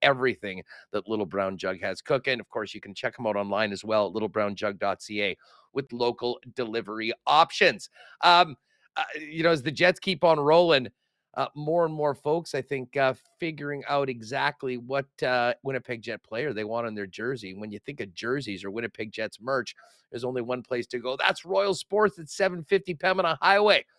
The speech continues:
Was just in there a couple days ago. Literally thousands of pieces of Winnipeg Jets merchandise, uh, the best hat selection in town. They have it all.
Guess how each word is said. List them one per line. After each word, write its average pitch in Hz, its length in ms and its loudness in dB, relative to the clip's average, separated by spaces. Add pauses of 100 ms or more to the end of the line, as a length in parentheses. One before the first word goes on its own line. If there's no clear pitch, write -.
(280)
Was 139 100 -18
just 247 240 -8
in 165 120 2
there 170 140 0
a 107 60 -6
couple 143 280 -4
days 123 340 -6
ago. 107 160 -8
Literally 160 600 -2 (100)
thousands 151 600 0 (460)
of 135 180 0
pieces 135 500 -12
of 131 140 0
Winnipeg 127 400 -4
Jets 113 260 -6
merchandise, 123 920 -2
uh, 104 260 -2
the 98 120 -8
best 110 260 -8
hat 135 320 -4
selection 139 540 -6
in 127 100 -10
town. 127 380 -2 (380)
They 135 100 -2
have 131 220 0
it 135 80 0
all. 123 340 0